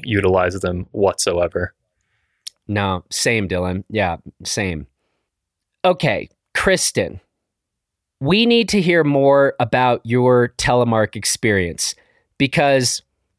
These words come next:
Speaker 2: you looked incredible. I was like, "This is the most glorious version of Chris." I mean, you are a, like, beautiful alpine skier, and you're really fun to ski with.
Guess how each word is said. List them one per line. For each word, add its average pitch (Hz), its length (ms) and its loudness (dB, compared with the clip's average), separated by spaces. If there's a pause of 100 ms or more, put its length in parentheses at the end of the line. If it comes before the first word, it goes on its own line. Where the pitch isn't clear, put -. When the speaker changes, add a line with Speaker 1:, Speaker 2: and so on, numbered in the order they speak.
(160)
Speaker 2:
you 165 260 0
looked 226 240 0
incredible. 127 720 2 (300)
I 156 120 0
was 180 220 -2
like, 208 380 0 (300)
"This 180 220 -2
is 262 220 -4 (200)
the 185 100 2
most 175 360 -2
glorious 190 720 2
version 170 420 0
of 147 80 -4
Chris." - 220 -2
I 170 40 0
mean, 175 280 2
you 202 260 0
are 196 160 6
a, 135 260 2 (100)
like, 139 320 0
beautiful 180 640 2
alpine 165 480 2
skier, 196 540 2 (600)
and 180 240 2
you're 165 220 2
really 214 160 2
fun 196 240 0
to 156 80 2
ski 233 300 0
with. 135 380 2